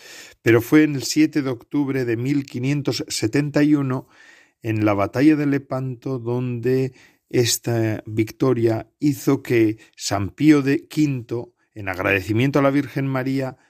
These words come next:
instituyera como fiesta, esta fiesta como,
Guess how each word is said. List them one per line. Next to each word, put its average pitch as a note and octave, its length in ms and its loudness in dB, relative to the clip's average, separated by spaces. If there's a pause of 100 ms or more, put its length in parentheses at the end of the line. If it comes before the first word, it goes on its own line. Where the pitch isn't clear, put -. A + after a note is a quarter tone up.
(420)
instituyera C3+ 720 2
como D3 220 -4
fiesta, D#3+ 500 2
esta A#2+ 200 -6
fiesta B2 400 -4
como, A2+ 360 -6